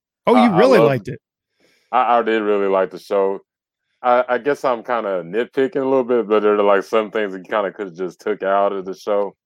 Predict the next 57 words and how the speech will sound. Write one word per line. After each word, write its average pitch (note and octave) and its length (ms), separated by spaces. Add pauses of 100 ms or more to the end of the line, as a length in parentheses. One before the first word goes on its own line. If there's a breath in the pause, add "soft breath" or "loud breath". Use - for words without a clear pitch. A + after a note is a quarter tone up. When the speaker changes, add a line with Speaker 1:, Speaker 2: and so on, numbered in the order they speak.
(400)
Speaker 2:
and G2+ 120
it G2 80
would've F#2 180
been F#2 240
a E2 100
ten. E2+ 380 (200)
That's F2 260
in E2+ 100
my E2 80
honest E2 400
opinion. F2+ 260 (420)
Some A#2 200
Speaker 1:
Ye- - 60
Speaker 2:
people B2 220
say A#2 300
it A2+ 60
was G2+ 180
boring, G#2 400
but F#2 240 (480)
boring B2 280
is G#2 120
good A2+ 300
to G#2 80
me G2+ 180
when G2 180
it F#2 100
comes G2 320
to F#2 100
my, F2 240 (100)
my E2+ 200
team. G2 340
I'm F#2 120
like, G2+ 200
"Here, A2 180 (320)
there's A2 220
no A#2 200
drama," A2 440
like, G2+ 260
most G2+ 260
of F#2+ 60
the F#2+ 80
time. G2 340 (380)
Okay, A2 320
there A2+ 140
was G#2+ 80
a F#2+ 60
scuffle, A2+ 380
but G2 180
it G2+ 40
was G#2 140
against F#2+ 360
another F#2+ 320
team, G#2 340
but F2 80
that's F#2+ 200
just F2 200
football. D#2+ 480